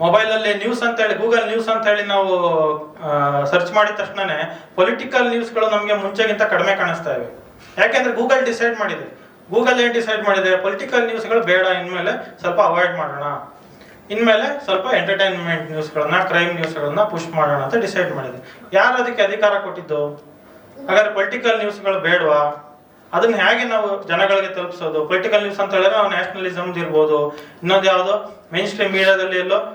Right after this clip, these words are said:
ಅಂದ್ರೆ ಮೈನ್ ಸ್ಟ್ರೀಮ್ ಮೀಡಿಯಾ ಅಂತ ಯಾವುದೋ ನ್ಯೂಸ್ ಪೇಪರಲ್ಲಿ ಕವರ್ ಮಾಡ್ದಲೇ ಇರುವಂತೆ ಯಾವುದೋ ನ್ಯೂಸ್ ಇದೆ, ಅದು ಡಿಜಿಟಲ್ ಮೀಡಿಯಾದಲ್ಲಿ ಹೇಗೆ ಕವರ್ ಮಾಡೋದು?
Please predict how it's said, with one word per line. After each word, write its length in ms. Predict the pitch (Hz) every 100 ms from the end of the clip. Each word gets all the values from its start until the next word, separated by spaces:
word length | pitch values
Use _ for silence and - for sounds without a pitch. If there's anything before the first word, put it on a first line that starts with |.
| - - -
ಅಂದ್ರೆ 180 | 175 175
ಮೈನ್ 140 | 190
ಸ್ಟ್ರೀಮ್ 220 | - 202
ಮೀಡಿಯಾ 200 | 196 190
ಅಂತ 180 | 185 214
ಯಾವುದೋ 220 | 190 190
ನ್ಯೂಸ್ 360 | 185 202 - -
ಪೇಪರಲ್ಲಿ 420 | 190 190 190 190
ಕವರ್ 400 | 165 185 185 -
ಮಾಡ್ದಲೇ 460 | 160 170 175 180 170
ಇರುವಂತೆ 280 | 165 165
ಯಾವುದೋ 180 | 143 175
ನ್ಯೂಸ್ 300 | 170 180 -
ಇದೆ, 120 | 160
ಅದು 180 | 156 156
ಡಿಜಿಟಲ್ 400 | 160 208 208 220
ಮೀಡಿಯಾದಲ್ಲಿ 340 | 214 208 208 185
ಹೇಗೆ 240 | 196 220
ಕವರ್ 240 | 190 185
ಮಾಡೋದು? 440 | 175 151 151 147